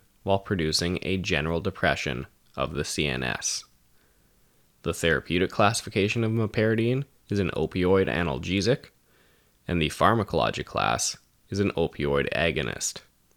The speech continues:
Special considerations for nursing include that meperidine may cause alterations in mentation, hypotension,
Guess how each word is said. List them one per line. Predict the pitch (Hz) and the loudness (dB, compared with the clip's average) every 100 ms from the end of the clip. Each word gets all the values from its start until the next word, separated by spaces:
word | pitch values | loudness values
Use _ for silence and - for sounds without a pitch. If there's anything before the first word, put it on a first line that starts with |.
| _ _ _ _ _ _ _ _ _ _ | _ _ _ _ _ _ _ _ _ _
Special | - - 95 98 | -4 2 4 2
considerations | 95 98 - 87 87 80 87 82 | 2 2 4 4 4 4 0 0
for | - | 0
nursing | 73 85 117 104 | 2 2 2 0
include | 67 57 76 85 - - _ _ _ _ | -2 -2 0 0 0 -8 _ _ _ _
that | - | 0
meperidine | 80 87 - 80 71 73 69 | 2 0 0 0 2 0 -2
may | 52 71 | 0 0
cause | - 82 71 - | 2 2 2 2
alterations | 76 98 107 78 65 85 85 - | 2 2 2 2 2 -2 -2 -2
in | 92 | -2
mentation, | 69 60 - 80 80 - 104 120 _ _ _ _ _ - | -2 -2 -2 -2 0 0 0 -2 _ _ _ _ _ -4
hypotension, | 95 - 78 - 110 113 78 71 | -2 0 -2 0 0 2 0 0